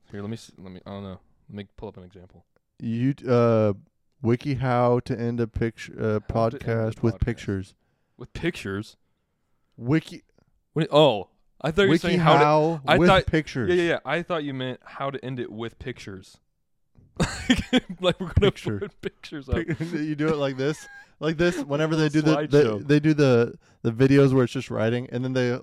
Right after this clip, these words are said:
Speaker 2: they drop the f-, the first one and it says something else, and they drop it.
Speaker 1: <laughs>
Speaker 2: Thank you for watching.
Speaker 1: Let me pull up the podcast
Speaker 2: Subscribe.
Speaker 1: that I listen to. Oops.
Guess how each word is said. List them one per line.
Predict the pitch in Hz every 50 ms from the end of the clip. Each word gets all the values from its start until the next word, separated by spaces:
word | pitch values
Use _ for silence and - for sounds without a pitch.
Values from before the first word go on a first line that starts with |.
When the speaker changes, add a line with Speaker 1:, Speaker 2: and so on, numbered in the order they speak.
| 120 120 - - - -
Speaker 2:
they | 127 110 110 113
drop | 110 120 117 120 -
the | -
f-, | 117 - - - - 117
the | 113 107
first | - 120 113 107 -
one | - 117
and | 113 113
it | 113 113
says | - - 110 104
something | - 117 104 - 107
else, | 101 101 101 -
and | - 113 113 -
they | - 156
drop | 120 - 113 110 104 -
it. | 113 110 - - _ _ _ - _ _
Speaker 1:
<laughs> | _ _ _ - - _ _
Speaker 2:
Thank | 123 117 - 127
you | 107
for | 101 101
watching. | 95 101 104 - 101 85 78 76 - _ _
Speaker 1:
Let | 127 127
me | 120
pull | - 131 123
up | 117 _
the | -
podcast | - 117 98
Speaker 2:
Subscribe. | 127 113 95 - 139 127 117 110 98 90 92
Speaker 1:
that | 101 98
I | 95
listen | 92 90 - - 95
to. | - - 92 92 _ _ _ _ _ _ _ _ _ _ _ - - - - - - - - _ _ - - - _ _ _ _ _ _ _ _ _ _ _ -
Oops. | _ _ _